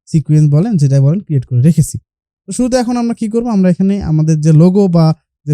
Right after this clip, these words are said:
ভিডিওটা আমরা এখানে বসাইতে যাচ্ছি বা ভিডিওর মধ্যে এটাকে কাজ করতে চাচ্ছিলাম, সেখানে যাব। তো আমরা এখানে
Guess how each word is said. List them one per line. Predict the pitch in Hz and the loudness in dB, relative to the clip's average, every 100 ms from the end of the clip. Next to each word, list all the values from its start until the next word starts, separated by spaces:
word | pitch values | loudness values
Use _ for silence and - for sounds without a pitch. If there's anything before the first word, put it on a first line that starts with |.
| 139 | 2
ভিডিওটা | 170 185 185 190 | 4 2 2 0
আমরা | 190 | 0
এখানে | 190 185 | 0 0
বসাইতে | 180 185 175 175 | 0 0 -2 -2
যাচ্ছি | 170 170 | 0 0
বা | 151 | 2
ভিডিওর | 143 151 165 | 4 4 2
মধ্যে | 156 156 | 2 0
এটাকে | 151 151 143 | -2 -6 -6
কাজ | 165 - | -8 -4
করতে | 190 185 175 | -4 -2 0
চাচ্ছিলাম, | 139 - 190 320 - _ _ _ - | 0 -2 -8 -10 -16 _ _ _ -18
সেখানে | - 240 226 220 170 | -8 -6 -4 -2 0
যাব। | 165 277 285 _ | 0 -4 -12 _
তো | 139 139 139 | -4 0 2
আমরা | 151 | 2
এখানে | 143 | 2